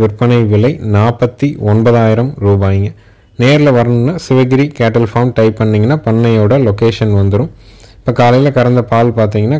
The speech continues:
காலையில நுரையோட ஒரு ரெண்டாயிரம் லிட்டர் வச்சுக்கலாம். நம்ம ரெண்டு லிட்டர் கணக்கு வச்சுக்கலாமுங்க. சாயங்காலம் ஒன்றரை லிட்டருங்க. ஒரு வீட்டு தேவைக்கு பாலை அருமையா பூர்த்தி பண்ணும். பெண்களும் கறந்துக்கிற அளவுக்கு இருக்குதுங்க. அதனால உங்களுக்கு தேவைப்பட்டதுன்னா தொடர்பு கொள்ளலாம். அடுத்ததாக வீடியோ பதிவுல நீங்க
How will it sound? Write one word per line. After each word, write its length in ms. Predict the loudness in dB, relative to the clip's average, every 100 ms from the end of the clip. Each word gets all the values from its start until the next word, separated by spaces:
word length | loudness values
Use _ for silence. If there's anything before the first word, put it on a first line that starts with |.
| -2
காலையில 300 | 0 2 2
நுரையோட 300 | 2 2 2 2
ஒரு 60 |
ரெண்டாயிரம் 300 | 2 2 2 0
லிட்டர் 180 | 0 -2
வச்சுக்கலாம். 400 | -2 -4 -4 -4 -2
நம்ம 200 | 0 0
ரெண்டு 200 | 0 0 0
லிட்டர் 200 | -2 -2
கணக்கு 240 | -2 -2 -4
வச்சுக்கலாமுங்க. 480 | -4 -2 -2 -2 -2
சாயங்காலம் 380 | 0 2 2 2
ஒன்றரை 260 | 2 0 0
லிட்டருங்க. 320 | 0 -2 -2 -6 -20 -20 -20 -6 0
ஒரு 120 | 2 2
வீட்டு 180 | 2 2
தேவைக்கு 400 | 2 2 0 -4 -4 0
பாலை 220 | 2 2 2
அருமையா 260 | 2 0 0
பூர்த்தி 280 | -2 -2 -2 0
பண்ணும். 220 | 0 -2 -6 -20 -20 _ _ 0
பெண்களும் 400 | 2 2 2 2
கறந்துக்கிற 360 | 0 0 2 2
அளவுக்கு 280 | 2 0 -2
இருக்குதுங்க. 360 | 0 0 0 -4
அதனால 260 | -2 0 2
உங்களுக்கு 280 | 2 0 0
தேவைப்பட்டதுன்னா 500 | 0 2 0 0 0 0
தொடர்பு 280 | 0 0 2 2
கொள்ளலாம். 320 | 2 0 -4 -14 _ _ _ 0
அடுத்ததாக 460 | 2 2 2 2 0
வீடியோ 220 | 2 2 0 0
பதிவுல 300 | 2 0 0 0
நீங்க 160 | -2